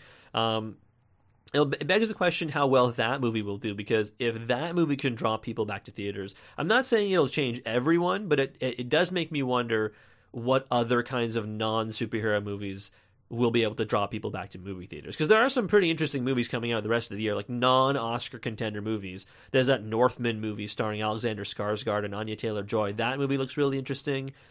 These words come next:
I don't know. There's some, it's gonna be a fascinating year once again for, uh, the box office and studios and seeing what decisions are made streaming-wise and theaters and so on, right? 'Cause, I mean, I haven't watched West Side Story. I haven't watched The King's Man.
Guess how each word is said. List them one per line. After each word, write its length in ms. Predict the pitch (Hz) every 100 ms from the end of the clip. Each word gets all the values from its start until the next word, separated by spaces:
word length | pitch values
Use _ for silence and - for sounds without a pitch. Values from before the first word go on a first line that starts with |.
| _ -
I 140 | 143
don't 100 | 120
know. 140 | 98 87
There's 220 | 123 139
some, 160 | 165 147 - -
it's 140 | 147
gonna 100 | 190
be 120 | 208 196
a 40 |
fascinating 800 | - - 156 160 165 170 165 156
year 320 | 139 135 135
once 400 | 113 120 123 -
again 480 | 113 113 107 104 101 -
for, 480 | - 110 110 107
uh, 300 | 104 104 101 101 - - - -
the 140 | 135
box 340 | 139 139 135 -
office 400 | 123 120 135 127
and 80 |
studios 600 | 117 - 123 120 120 123 120
and 120 | 110
seeing 160 | 127
what 120 | 120 110
decisions 520 | 113 117 110 113 107
are 120 | 110
made 340 | 107 104 107 - - - _ -
streaming-wise 960 | - 143 127 120 120 113 110 107 110
and 140 | 107 98
theaters 440 | 117 110 113 107
and 100 | 104
so 220 | - 104
on, 100 | 92
right? 180 | 95 101
'Cause, 140 | 107 127
I 100 | 156
mean, 120 | 156
I 80 | 170
haven't 180 | 170
watched 280 | 143 131 -
West 180 | 127 117
Side 160 | 120 117
Story. 500 | - 117 113 110 107 - -
I 80 | 131
haven't 180 | 139
watched 300 | 131 127 127
The 80 | 127
King's 320 | - 123 120
Man. 480 | 123 117 117 120 120